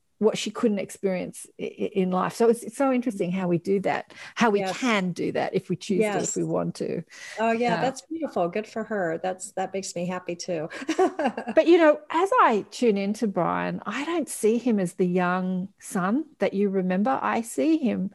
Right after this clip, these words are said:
Speaker 1: there is, um, I don't actually have an identity. It's like, I can't put the face that you've got on your, you know, Facebook page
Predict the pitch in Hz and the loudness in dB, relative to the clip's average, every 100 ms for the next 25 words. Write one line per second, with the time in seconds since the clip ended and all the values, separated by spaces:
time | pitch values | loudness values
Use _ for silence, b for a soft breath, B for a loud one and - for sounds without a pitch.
0 | B B B B 226 220 220 214 208 190 | B B B B 2 4 4 2 2 0
1 | 185 - 214 277 359 - - 170 202 196 | -2 -4 -2 0 -2 -4 -4 -2 0 -2
2 | 185 170 165 196 214 214 170 180 - 202 | -2 -4 -2 -2 0 0 0 0 -2 -4
3 | - 196 - 247 269 - - 220 - - | -2 -6 -2 -2 -2 -2 4 4 4 -4
4 | 180 - 226 202 208 - 202 196 196 208 | -4 -2 0 0 -2 -4 -2 -2 2 2
5 | 190 190 185 180 - B B B B B | 4 2 0 -2 -4 B B B B B
6 | 196 180 175 202 208 - 196 196 185 185 | 0 0 0 0 0 -2 -2 0 0 0